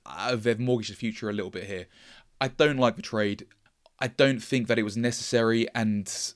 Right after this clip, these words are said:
uh, I'm not sure that Von Miller is proven enough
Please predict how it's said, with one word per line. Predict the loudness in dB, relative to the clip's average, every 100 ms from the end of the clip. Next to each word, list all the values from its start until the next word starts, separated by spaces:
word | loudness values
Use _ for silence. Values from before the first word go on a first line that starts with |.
| _
uh, | -12 -10 -4
I'm | 0 2
not | 2
sure | 2 2
that | 2 2
Von | 0
Miller | 4 4
is | 2 -4
proven | -10 0 4 6 4 0 -4 -4
enough | 0 2 2 0 -10 -18